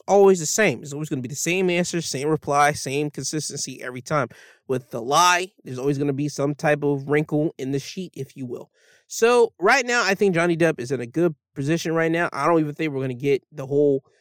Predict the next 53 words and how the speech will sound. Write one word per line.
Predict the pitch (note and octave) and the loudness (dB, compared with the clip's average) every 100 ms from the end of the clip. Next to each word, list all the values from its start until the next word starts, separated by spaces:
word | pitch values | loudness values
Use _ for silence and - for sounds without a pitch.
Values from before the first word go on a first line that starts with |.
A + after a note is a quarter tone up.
| _ _ - | _ _ -10
uh, | B2+ A#2+ | -6 -6
six | B2 - D#3+ - | -6 -2 -2 -4
weeks. | C3 E3 - | -8 -8 -8
I | B2 | -4
know | C#3+ | 0
we're | D3 C3 | 2 2
in | B2+ | 0
week | A#2+ D3+ - | -4 -6 -8
two | - E3+ F3 | -6 0 2
of | E3 | 0
it. | |
We're | C#3 | -4
about | D#3 C#3+ | -2 -2
to | C3 | 0
get | C#3+ A#2+ B2+ | -2 -2 -2
week | D#3+ - | -6 -6
three | - C#3+ D#3 | -6 -4 -4
now. | B2 C3 D#3+ F#3+ _ _ _ _ _ | -2 -2 -2 -6 _ _ _ _ _
But | D3+ D#3+ - _ _ | 2 2 -2 _ _
right | C3 F3 G3 | 0 0 2
now, | A3 A3+ | 2 2
Johnny | F3+ A3 | 2 2
Depp's | A3 A#3 A3+ | 2 2 0
in | G#3 | -2
the | |
driver's | E3 E3 A#3+ G3+ | 0 2 2 0
seat, | - C#3 - - | -4 -8 -10 -8
in | D3+ | -4
my | C3+ F3+ F3 | 0 0 0
personal | F3 D#3+ D3+ C#3 | 0 0 0 -2
opinion. | C3 F#3+ A#2 | 0 -2 -2
It | A#2+ | -2
doesn't | D3+ E3+ D3+ | -2 -2 -4
look | E3+ | -6
too | - D#3 | -8 -10
good | C3+ D#3 D#3+ | -8 -6 -6
for, | - C3+ C3 | -4 -2 0
uh, | B2+ | -2
Amber | C3 D3+ C3+ | -2 -2 0
Heard | C#3+ D3+ | 0 0
at | C3+ | -2
this | C3+ - | -10 -6
time. | C#3+ D3+ - | -2 -2 -2
I'm | D3 | -2
just | E3 C3+ | -2 -2
waiting | D3 - | -2 -4
for | - | -4
Amber | C#3 C3+ | -4 -2
Heard | C3+ D#3 C#3 | 0 0 -2
to | |
take | B2 - D#3 - | -6 -6 -6 -8
the | |
stand, | - - D3 D3+ | -10 -6 -4 -4